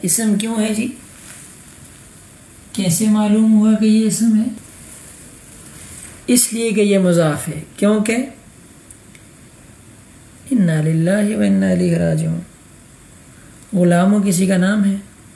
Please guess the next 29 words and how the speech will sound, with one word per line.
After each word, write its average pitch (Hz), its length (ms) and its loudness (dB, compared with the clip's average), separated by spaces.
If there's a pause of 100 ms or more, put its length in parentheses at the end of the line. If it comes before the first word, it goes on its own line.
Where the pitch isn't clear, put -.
(1500)
غلام 208 360 2
و 214 40 -2
کہاں 240 300 -2
کسی 170 220 -2
کا 165 120 -2
نام 151 300 0
ہے؟ 151 80 -4 (1200)
غلام 226 440 0
و 233 60 0
زیدن، 190 500 0 (300)
بس 226 200 -2
مضاف 214 440 0
ہے 196 80 2
یہ، 160 200 0 (1160)
اس 254 200 0
لیے 185 320 0 (1200)
یہ 196 220 2
ہے، 175 200 2 (680)
ہاں، 175 240 -2 (300)
اس 208 240 -2
لیے 196 200 0
کہ 196 80 -2
یہ 185 180 0
کیا 175 240 -2
ہے؟ 208 100 0
مضاف 175 480 0
ہے، 147 120 -8 (520)
ٹھیک 175 260 -4
ہے؟ 294 60 -4